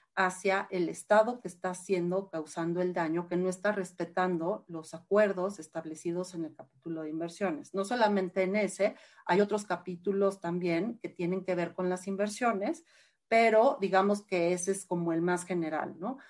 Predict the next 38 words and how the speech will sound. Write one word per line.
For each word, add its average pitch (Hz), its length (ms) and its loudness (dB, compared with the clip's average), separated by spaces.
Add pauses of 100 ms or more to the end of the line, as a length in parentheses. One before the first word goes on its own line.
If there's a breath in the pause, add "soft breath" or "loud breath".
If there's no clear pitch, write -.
(140)
Pero 180 220 2
también 196 400 4
hay 196 160 4
otros, 190 520 0
eh, 165 300 -2
que, 165 300 -2
que 175 100 -2
pueden, 196 680 4
eh, 170 100 -6
tener 175 400 0
influencia 196 760 0
indirecta, 185 760 0
servicios 170 480 -10
de 170 80 -6
inversión, 185 560 0
por 156 160 -8
ejemplo, 165 540 -8 (300 loud breath)
o 190 360 6
el 165 240 2
tra-, 170 160 -2
el, 165 360 0
el, 160 460 -4
el 160 200 -10
capítulo 175 400 -6
de 175 100 -8
tra-, 156 160 -8
eh, 165 200 -4
de 165 180 -10
comercio 165 340 -6
trans-, 165 300 -8 (200)
tro-, 170 360 -4 (140)
transfronterizo 196 1000 0
de 175 80 -4
servicios 185 640 -6
también, 180 460 -2
¿no? 240 220 -4 (320 loud breath)
Entonces, 208 480 0
hay, 208 160 4